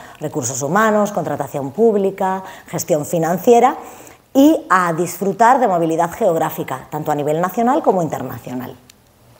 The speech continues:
Si me preguntan si animaría a otras personas a estudiar esta oposición,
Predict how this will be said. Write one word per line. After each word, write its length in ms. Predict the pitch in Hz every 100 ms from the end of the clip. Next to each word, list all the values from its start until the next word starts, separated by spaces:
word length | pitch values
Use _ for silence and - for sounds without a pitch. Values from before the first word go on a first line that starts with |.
| - - - -
Si 220 | - 226
me 140 | 214 196
preguntan 560 | 202 208 240 285 277
si 100 | 277
animaría 500 | 240 240 233 233 233
a 60 | 220
otras 260 | 220 220 214
personas 460 | 208 226 220 208
a 40 | 202
estudiar 340 | 208 202 196
esta 180 | 202 190
oposición, 520 | 175 190 196 247 320